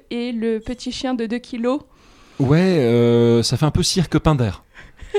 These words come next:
Speaker 2: Euh,
Speaker 1: <laughs>
Speaker 2: avec la laisse, euh, le gars de deux mètres, il me manque que le, le nez rouge de clown. Et, ouais. Mais alors, par contre, c'est un facilitateur social extraordinaire.
Speaker 1: Un
Speaker 2: Ce
Speaker 1: chien,
Speaker 2: chien,
Speaker 1: ah oui, c'est
Speaker 2: ce chien, mais surtout celui-là.
Speaker 1: Hmm.
Speaker 2: Tout le monde s'arrête.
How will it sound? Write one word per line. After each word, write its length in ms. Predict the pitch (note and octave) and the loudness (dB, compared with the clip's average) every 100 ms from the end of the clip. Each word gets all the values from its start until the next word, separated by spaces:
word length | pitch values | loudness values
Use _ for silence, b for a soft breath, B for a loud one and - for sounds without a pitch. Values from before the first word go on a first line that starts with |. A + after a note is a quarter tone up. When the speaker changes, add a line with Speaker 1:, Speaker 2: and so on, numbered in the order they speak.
| G4+ | 2
Speaker 2:
Euh, 280 | - G#2+ A2 | 4 6 4
Speaker 1:
<laughs> 0 | |
Speaker 2:
avec 220 | A2 A#2+ | 4 2
la 140 | - | 2
laisse, 400 | B2+ D3 E3+ D3+ C#3 | 4 4 4 2 2
euh, 720 | A#2+ A#2 A2+ A2 A2 G#2+ A2 | 2 4 4 4 2 2 2
le 100 | A#2 | 2
gars 160 | B2+ | 2
de 60 | C3+ | 0
deux 180 | B2 B2+ | 2 2
mètres, 400 | C3+ D#3+ - B2 | 2 -2 -4 0
il 100 | A#2+ | 2
me 60 | |
manque 280 | B2+ D3 C#3+ | 2 2 0
que 80 | - | 0
le, 760 | C3+ B2+ B2 A#2+ A#2 A2+ A2 A2 | 4 4 4 4 4 2 2 0
le 140 | A2+ | 2
nez 140 | A#2+ | 2
rouge 240 | B2 C3+ C3+ | 2 2 2
de 120 | C3 | 0
clown. 300 | - D#3 E3+ | 2 2 2
Et, 240 | B2+ A2 | 2 0
ouais. 260 | G#2+ A2 G2+ | 0 0 -2
Mais 80 | A2 | -2
alors, 200 | A#2 A#2 | 0 0
par 140 | A2+ - | -2 -6
contre, 160 | D3 | -6
c'est 80 | A2+ | -4
un 80 | G2+ | -4
facilitateur 640 | B2+ - B2+ A#2 A2 A2 | -6 -8 -8 -8 -8 -8
social 460 | A2 - C3 G#2 - | -8 -8 -10 -10 -10
extraordinaire. 640 | C#3 - - A#2 G2 E2+ F2 b b b b b | -10 -10 -10 -8 -8 -10 -14 b b b b b
Speaker 1:
Un 120 | G#3+ | -16
Speaker 2:
Ce 60 | - D#4 | -6 -2
Speaker 1:
chien, 100 | - | -2
Speaker 2:
chien, 260 | - D#3+ | -2 -4
Speaker 1:
ah 60 | D3 | -6
oui, 140 | A3+ - | -12 -16
c'est 140 | F#3+ E3 | -18 -8
Speaker 2:
ce 120 | A2 | -6
chien, 200 | - C#3+ | -4 -4
mais 100 | G#2 | -2
surtout 300 | - B2 D3+ | -4 -4 -6
celui-là. 440 | - A2 C3+ A#2+ - _ | -4 -4 -6 -10 -16 _
Speaker 1:
Hmm. 60 | A#3+ - _ | -16 -16 _
Speaker 2:
Tout 220 | - A#3 G#3+ | -2 0 0
le 120 | E3+ | 0
monde 320 | F#3 G3+ F3+ | 0 0 -2
s'arrête. 540 | - C3 D3+ F3 - | -2 -4 -4 -8 -16